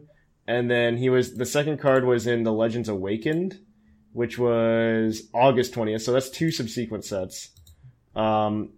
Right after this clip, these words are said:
and then the third one was, so the third, uh, Lucario that came out was in Platinum, which was in, uh, oops, I accidentally opened the card and not the set,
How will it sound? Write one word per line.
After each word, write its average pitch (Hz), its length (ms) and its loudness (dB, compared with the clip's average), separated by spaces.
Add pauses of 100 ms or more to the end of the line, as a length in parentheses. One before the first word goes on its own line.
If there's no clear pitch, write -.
and 113 200 0
then 117 140 2
the 113 100 0
third 151 300 2
one 131 240 4
was, 113 440 2
so 123 360 6
the 113 120 -2
third, 170 680 6 (500)
uh, 123 140 6
Lucario 123 540 6
that 113 140 2
came 117 240 0
out 107 260 2
was 113 200 0
in 113 160 0
Platinum, 98 760 -2 (480)
which 113 360 0
was 107 840 2 (140)
in, 107 300 -2
uh, 101 220 -4
oops, 113 260 -6
I 101 80 -2
accidentally 101 480 -4
opened 95 260 -6
the 90 40 -8
card 98 300 -2
and 95 100 -4
not 90 180 -6
the 85 80 -10
set, 82 320 -10